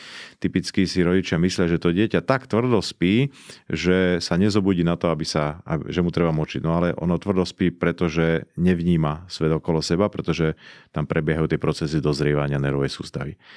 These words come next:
E, ďalšia vec je, že takéto dieťa typicky dlhšie spí, ako napríklad súrodenec, ktorý nemá tento problém. A,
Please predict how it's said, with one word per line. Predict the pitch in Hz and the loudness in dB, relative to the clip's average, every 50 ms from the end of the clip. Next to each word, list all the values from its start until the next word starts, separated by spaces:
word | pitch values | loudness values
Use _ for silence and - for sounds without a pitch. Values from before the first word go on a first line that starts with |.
| - - - - - - _ | -20 -20 -20 -20 -20 -20 _
E, | - - 80 | -6 -4 -2
ďalšia | 78 82 90 87 - - 90 | 0 0 0 0 0 0 0
vec | 85 90 80 | 2 0 0
je, | 82 85 | 0 0
že | 80 82 | 0 0
takéto | 80 87 85 - 90 87 | 0 0 -2 -2 0 -2
dieťa | 82 76 82 82 - - | 0 0 0 0 0 -2
typicky | 78 - 85 80 - 82 - - - 85 | -2 -2 -2 -2 -2 -2 -4 -4 -4 -4
dlhšie | 78 73 92 90 85 - - - 85 76 71 | 0 2 2 0 0 0 -2 0 0 0 0
spí, | - - - - 78 82 107 127 | -2 -4 -2 0 2 2 2 2
ako | 110 85 - - 80 73 73 | 0 -2 -2 -2 -2 -2 -2
napríklad | 76 76 78 76 - 73 - - 76 | -2 -4 -4 -4 -4 -4 -4 -4 -4
súrodenec, | - - - 73 76 76 71 73 71 69 | -6 -6 -4 -2 -2 0 0 -2 -4 -4
ktorý | - - - 78 73 71 | -4 -6 -4 -2 -2 -2
nemá | 69 73 76 76 76 82 98 | 0 0 0 0 0 -2 -2
tento | 90 - 85 82 - 85 80 - _ _ _ _ _ _ _ _ | -2 -2 -4 -2 -2 -2 -4 -4 _ _ _ _ _ _ _ _
problém. | - 76 78 76 87 95 104 120 127 127 - _ _ - - - - - - - - _ - - _ | -4 -2 0 0 0 0 0 -2 -4 -6 -8 _ _ -20 -20 -20 -20 -20 -20 -20 -20 _ -20 -16 _
A, | - 80 78 | -4 -2 -2